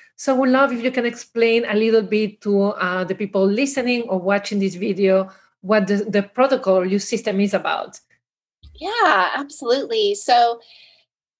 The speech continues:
Speaker 2: the Let Animals Lead method, uh, is something that, uh, represents the evolution of my own journey, um, and, um, the, the little lessons that animals have taught me along the way.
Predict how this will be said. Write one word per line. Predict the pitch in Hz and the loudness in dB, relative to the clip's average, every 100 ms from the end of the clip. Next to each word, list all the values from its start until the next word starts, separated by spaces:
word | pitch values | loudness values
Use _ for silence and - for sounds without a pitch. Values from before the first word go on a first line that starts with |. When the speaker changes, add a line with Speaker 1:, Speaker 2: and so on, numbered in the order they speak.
| _ 311 | _ -4
Speaker 2:
the | |
Let | 277 311 311 | 2 4 4
Animals | 370 339 294 285 | 2 2 0 -4
Lead | 254 254 | -6 -6
method, | 226 214 247 269 233 208 - - - - | 0 0 0 0 0 -2 -8 -20 -18 -10
uh, | - - | -10 -4
is | 220 214 | 0 2
something | 247 247 269 240 | 0 -2 -4 0
that, | 214 185 180 - | 2 4 2 -2
uh, | 208 | -4
represents | 190 214 311 247 214 208 | 0 0 0 -2 0 0
the | - - | -2 0
evolution | 233 240 208 208 - 196 156 151 196 190 | 2 2 0 -2 -4 -4 -6 -8 -14 -2
of | 185 185 180 | 2 4 2
my | 196 180 185 | 0 0 2
own | 175 190 202 214 220 - | 2 2 2 0 -4 -10
journey, | - 190 185 185 170 160 165 - | -4 0 0 -2 -8 -10 -12 -14
um, | 180 165 160 160 156 - | -8 -4 -4 -6 -8 -6
and, | 180 175 165 165 165 - - | -4 -2 -4 -6 -10 -14 -10
um, | 170 160 160 170 - _ _ - | -8 -8 -12 -18 -20 _ _ -8
the, | - - _ | -6 -6 _
the | 214 | 0
little | 208 226 233 202 | 2 4 4 4
lessons | 196 190 220 190 - | 4 2 -4 -6 -2
that | 180 170 - | 0 0 -2
animals | 175 170 185 170 - | -2 -2 0 -4 -4
have | - 165 | -4 -4
taught | - 180 175 | -2 0 0
me | 170 165 | -2 -6
along | 165 165 165 165 | -4 -4 -6 -6
the | |
way. | 160 160 165 233 339 | -4 0 2 0 -2